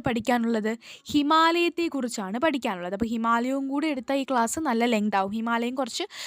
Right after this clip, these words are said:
കാര്യങ്ങൾ അതിനെക്കുറിച്ച് പഠിക്കാനുണ്ട്. അപ്പോൾ ഹിമാലയം നമുക്ക് അടുത്ത ക്ലാസ്സിൽ എടുക്കാം. അപ്പോൾ ഇന്ന് ഉത്തരപർവ്വത മേഖലയിലെ ട്രാൻസ് ഹിമാലയം മുഴുവനായി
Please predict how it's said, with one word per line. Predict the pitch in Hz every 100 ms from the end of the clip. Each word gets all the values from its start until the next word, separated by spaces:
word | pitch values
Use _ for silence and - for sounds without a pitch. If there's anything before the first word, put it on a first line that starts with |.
| - 302
കാര്യങ്ങൾ | 277 285 285
അതിനെക്കുറിച്ച് | 294 262 262 247 370 370 -
പഠിക്കാനുണ്ട്. | 269 240 240 185 202
അപ്പോൾ | 233 233
ഹിമാലയം | 240 262 285 392
നമുക്ക് | 330 277 240
അടുത്ത | 220 233
ക്ലാസ്സിൽ | 214 220 285 370
എടുക്കാം. | 214 202 294 311
അപ്പോൾ | 254
ഇന്ന് | 240 403
ഉത്തരപർവ്വത | 254 262 262 262 240 233 254 220
മേഖലയിലെ | 202 208 202 349 -
ട്രാൻസ് | 247 277 339 -
ഹിമാലയം | 262 233 196 226 302
മുഴുവനായി | 226 214 220 233